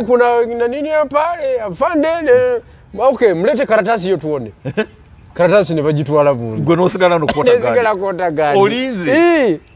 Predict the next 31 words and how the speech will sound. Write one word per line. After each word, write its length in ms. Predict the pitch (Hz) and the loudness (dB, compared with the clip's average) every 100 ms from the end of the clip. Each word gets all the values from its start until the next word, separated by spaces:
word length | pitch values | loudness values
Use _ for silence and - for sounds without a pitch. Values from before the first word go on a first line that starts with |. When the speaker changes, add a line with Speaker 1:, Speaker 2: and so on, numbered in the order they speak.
| - _ - | -20 _ -4
Speaker 1:
ne 100 | 190 | 2
Speaker 2:
Naye 20 | 240 | 4
Speaker 1:
bagi- 180 | 247 | 4
Speaker 2:
nga 100 | 330 | 2
tosuubirayo 480 | 254 240 254 254 202 | 0 -2 -2 -2 -4
kibooko 380 | 196 175 170 170 | -2 -4 -4 -4
yonna. 160 | 135 117 | -4 -4
Speaker 1:
Ate 180 | - | -2
kibooko 360 | 370 294 302 220 | 0 2 2 2
etya? 580 | 202 175 208 170 135 131 | 0 2 2 2 2 -4
Kiri 220 | - 381 415 | -6 -4 -2
kire, 280 | 349 247 - - - | 0 0 0 -12 -6
ziri 240 | 247 370 | 0 0
kkooti 500 | 311 330 208 285 190 | 0 -6 -2 0 0
za, 180 | 160 170 | 2 2
ziri 200 | 151 170 | 2 0
mu 80 | 185 | 2
mateeka. 460 | 175 160 156 120 | 2 2 -2 -2
Speaker 2:
Mhm. 380 | 175 170 143 156 202 - _ - - | -4 -4 -4 -6 -8 -18 _ -20 -6
Speaker 1:
Okiwulidde? 540 | 165 156 269 349 143 135 | -2 2 2 2 0 -2
Speaker 2:
Mpulira. 360 | 165 131 82 - | -4 -4 -6 -2
Speaker 1:
Eh, 360 | 359 302 143 - - | 2 4 2 -2 -14
Speaker 2:
Mhm. 80 | 127 107 | -12 -6
Speaker 1:
kakati 540 | - 175 302 185 220 - - - - - - - - | -6 -2 -2 0 -4 -6 -12 -14 -18 -20 -20 -20 0
ne 100 | 214 | 2
bazikomyawo. 800 | 233 196 170 196 185 165 143 113 - _ _ - _ - - - | 4 2 2 2 4 4 2 -2 -10 _ _ -20 _ -20 -20 -8
Ne 80 | 170 | 0
bagamba, 440 | 226 233 208 196 | 4 4 2 0
"Ah, 160 | 240 165 - _ _ | 0 -4 -10 _ _
hakuna 340 | - 156 233 233 | -4 -2 2 0
mkubwa, 500 | 170 240 214 226 | 0 -4 -2 -2